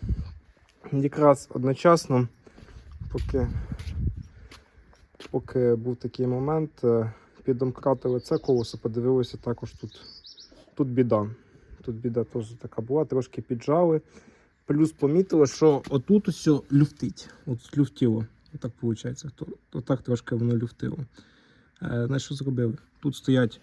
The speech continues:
регулюючі, е, регулювачні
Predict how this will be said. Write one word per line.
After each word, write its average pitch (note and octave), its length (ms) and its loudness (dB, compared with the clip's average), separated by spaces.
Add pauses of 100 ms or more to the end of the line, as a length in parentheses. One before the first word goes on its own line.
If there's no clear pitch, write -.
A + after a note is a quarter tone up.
регулюючі, B2+ 920 2
е, A2+ 100 -2 (1120)
регулювачні A#2 1200 0